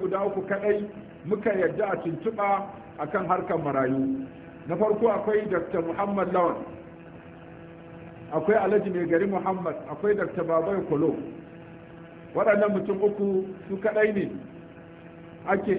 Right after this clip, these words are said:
iya tuntuɓa, ko ka tuntuɓi wani sai dai ya haɗa ka da su. Amma kakkai dilin na ko sisi da wani in ba waɗannan mutum ukun ba. Dakta Muhammad Lawan, Alhaji Abubakar Mai Gari Muhammad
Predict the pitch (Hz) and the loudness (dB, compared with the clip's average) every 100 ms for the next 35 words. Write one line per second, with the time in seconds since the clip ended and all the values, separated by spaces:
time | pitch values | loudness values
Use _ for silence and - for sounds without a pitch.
0 | 208 196 - 160 165 208 196 196 185 - | 4 4 4 0 2 0 2 2 2 -2
1 | - - - - - - - - - - | -12 -16 -18 -18 -18 -18 -18 -16 -16 0
2 | 208 220 240 233 220 202 196 202 208 202 | 4 6 6 6 2 0 -2 0 0 2
3 | 220 214 220 190 208 185 - 196 165 - | 4 4 4 4 0 -2 0 0 0 -2
4 | 135 - - - - - - - - 156 | -10 -14 -18 -18 -16 -16 -16 -18 -10 -2
5 | 170 185 220 220 226 240 233 196 147 208 | 0 2 4 4 2 2 4 4 2 4
6 | 185 165 175 - 220 208 226 - 170 151 | 4 2 -2 4 4 4 -4 -4 -4 0
7 | 165 170 170 - - - - 190 185 190 | 2 2 -2 -6 -14 -12 -6 -2 0 0
8 | 185 175 175 156 175 156 160 160 117 107 | 0 0 -2 -4 -4 -4 -2 -2 -4 -8
9 | - - - - - 151 151 170 170 190 | -12 -18 -18 -18 -2 0 2 2 2 2
10 | 208 196 196 208 202 196 - - - - | 2 2 4 4 4 -2 -10 -16 -18 -18
11 | - - - - 147 196 175 196 196 165 | -18 -18 -18 -4 2 4 2 0 2 2
12 | 180 196 214 196 180 170 160 165 202 196 | 2 0 2 2 4 4 6 6 4 0
13 | - 139 151 202 196 | -4 -4 -2 0 2